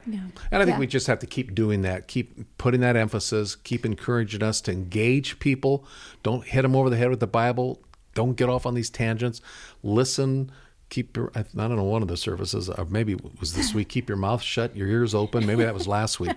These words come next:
Speaker 3: <laughs>
Speaker 2: But just engage people with your heart, listen, and then be
Speaker 3: Yeah.
Speaker 2: prepared to give a defense
Speaker 3: And,
Speaker 2: for the hope.
Speaker 3: and, like, as I was thinking about being here today, Mark, I was thinking about one of the, one of the first times I sat here with you,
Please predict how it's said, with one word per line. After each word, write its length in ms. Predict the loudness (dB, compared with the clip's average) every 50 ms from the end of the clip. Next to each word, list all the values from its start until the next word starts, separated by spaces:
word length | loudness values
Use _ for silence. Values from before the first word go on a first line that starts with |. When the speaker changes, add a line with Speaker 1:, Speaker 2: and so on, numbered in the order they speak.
| -4 -2
Speaker 3:
<laughs> 460 | -2 -2 -2 -2 -6 -8 -8 -8 -8
Speaker 2:
But 340 | 0 2 2 2 2 -2 -8 -12 -12 -12 -8 -6 -6 -6 -2
just 520 | 2 4 4 4 4 2 -2 -6 -8 -12 -20 -20 -20 -18 -8 2 2
engage 640 | 2 2 2 0 2 4 4 4 4 2 -2 -2
people 320 | 0 0 0 0 0 -2 0
with 180 | 0 0 -2 -4
your 100 | -6 -6
heart, 480 | -6 -4 -2 -2 -2 -2 -6 -8 -14 -20 _ -20 -20 -20 -20 -20 -20 -10 -2
listen, 640 | 2 4 4 4 4 2 -2 -2 0 0 -2 -4 -8 -14 -20 -18 -8 -4
and 260 | -2 0 2 2 2
then 220 | 2 2 2 0 -2
be 360 | -2 -2 -2 -2 -2 -4 -6 -8
Speaker 3:
Yeah. 80 | -4
Speaker 2:
prepared 360 | -4 -4 0 0 0 0 0 -4
to 40 | -4
give 220 | -2 -2 -2 -2
a 40 | -4
defense 380 | -4 -6 -4 -2 0 0 0 0
Speaker 3:
And, 40 | -2
Speaker 2:
for 60 | -4
the 80 | -6 -4
hope. 160 | -4 -2 0
Speaker 3:
and, 160 | 2 2 2
like, 220 | 2 2 0 -2 -4 -6
as 200 | -4 0 4 4
I 80 | 4
was 160 | 4 2 -4 -6
thinking 280 | -6 -8 -6 -4 -4 -4
about 240 | -4 -4 -6 -4 -2
being 180 | 0 0 2
here 120 | 2 0 -2
today, 260 | -4 -6 -4 -4 -4
Mark, 260 | -2 -2 -4 -4 -4
I 60 | -6
was 120 | -6 -6 -4
thinking 260 | -4 -4 -4 -2 -2
about 280 | -2 -2 -2 -4 -4 -4
one 120 | -2 0
of 100 | 0 0
the, 220 | 2 0 0 -2 -4 _ _ -16
one 280 | -14 -8 -2 0 2 2
of 60 | 2 2
the 60 | 0
first 260 | 0 -2 -4 -2 -2
times 240 | -2 0 0 0 0
I 80 | -2 -2
sat 460 | -2 -4 -4 0 0 0 0 0 -4 -8
here 320 | -12 -8 -4 -2 -2 0 0
with 260 | -2 -4 -4 -6 -4
you, 400 | 0 2 2 2 2 -2 -6